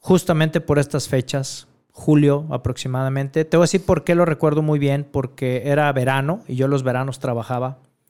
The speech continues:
porque me gustaba ganar dinero. Quien ha leído mi historia en el libro ya sabrá a lo que me refiero. Desde los ocho años me gusta este negocio de, de ganar dinero, creo que a todo mundo. Y entonces ese verano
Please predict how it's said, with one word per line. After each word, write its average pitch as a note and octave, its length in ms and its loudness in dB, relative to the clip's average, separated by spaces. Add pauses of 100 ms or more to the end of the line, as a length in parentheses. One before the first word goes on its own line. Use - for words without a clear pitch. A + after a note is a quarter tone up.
(240)
porque - 240 -6
me B2 100 -4
gustaba C#3 360 -2
ganar B2+ 260 -4
dinero. B2+ 360 -2 (1600)
Quien D#3 140 0
ha F3 80 4
leído F3+ 220 6
mi D#3 80 2
historia E3+ 280 4
en D#3+ 80 2
el C#3+ 80 4
libro D3+ 280 4
ya D3+ 180 2
sabrá C#3 320 2
a C3+ 60 2
lo C3 120 -2
que C3+ 100 -6
me B2 100 -4
refiero. G3 440 -2
Desde B2 220 -2
los A#2+ 180 -4
ocho D3+ 200 -2
años D3+ 240 -2
me B2+ 80 -2
gusta C3 280 -4
este C3 200 -6
negocio C#3+ 520 -4 (120)
de, A#2+ 340 -8
de B2 160 -6
ganar C3+ 300 -2
dinero, E3+ 360 0
creo C3+ 200 -4
que B2+ 60 -2
a A#2+ 60 -6
todo A#2+ 200 -2
mundo. D#3+ 320 -6 (840)
Y D3+ 60 -8
entonces F#3 440 0
ese G#3+ 240 0
verano G#3 520 2